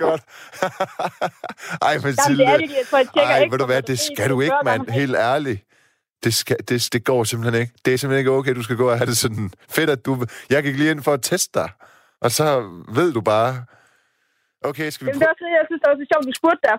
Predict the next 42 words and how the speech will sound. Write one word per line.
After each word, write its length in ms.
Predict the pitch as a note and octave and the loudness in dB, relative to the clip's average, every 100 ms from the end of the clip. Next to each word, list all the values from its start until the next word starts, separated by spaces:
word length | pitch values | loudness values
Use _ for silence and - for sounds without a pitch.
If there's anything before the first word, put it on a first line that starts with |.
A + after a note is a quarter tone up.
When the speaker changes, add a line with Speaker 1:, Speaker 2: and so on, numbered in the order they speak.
| C#4 | 0
Speaker 2:
først. 180 | D#4 - _ | -2 -4 _
Overdrev 400 | - D4 F4+ B3 A3 | 0 2 2 2 0
du 40 | A3 | -4
i 80 | G#3+ | -8
din 100 | A3+ A#3+ | -2 -2
S 20 | B3+ | 0
M 40 | C4 D#4+ | 2 2
S, 40 | D4 | 2
hvor 80 | A#3 | -2
jeg 60 | A3 D#4 | -2 -6
tænker 180 | C#4 C#4 G#3+ | -6 -4 -6
nærmest, 240 | A3 A3+ | -8 -2
det 60 | A#3+ | -2
er 40 | C3+ | -2
Speaker 1:
Ja. 60 | |
Speaker 2:
en 100 | G3 A3 | -4 -2
under- 180 | D4 D#4+ _ _ _ _ - | -2 -2 _ _ _ _ -6
Speaker 1:
Så, 180 | - D#3+ D#3+ C#3+ B2+ | 0 2 2 0 -2
altså, 180 | A#2 B2 | -4 -4
så 120 | C#3 | -4
står 200 | D3+ D3+ | 0 0
der 80 | C3 | 0
her, 200 | C#3+ B2+ | 0 -2
"Skød 340 | - F#3+ G3+ | 0 0 0
sin 220 | E3+ C#3+ A#2+ | 0 -2 0
bedste 360 | D#3+ - B2+ | 0 0 0
ven, 240 | B2 C3 C3+ | 0 -2 -8
kan 280 | - B2+ | -4 -2
ikke 280 | C#3 D#3 D3 | 0 0 0
straffes." 580 | B2 G2 A2+ - F2+ - | -2 0 0 0 -8 -4
Har 80 | A2+ | 0
du 80 | C3+ | 0
også 120 | C3 | 2
været 100 | B2+ | 0
inde 100 | C3 | 2
og 60 | B2+ | 2
læse? 240 | B2+ - | 0 0
Nej, 220 | E2+ F2+ | 0 0
okay, 160 | E2 E2+ E2 | 0 -2 -2
den 120 | G2+ | -2
kan 60 | |
du 20 | F2 | 0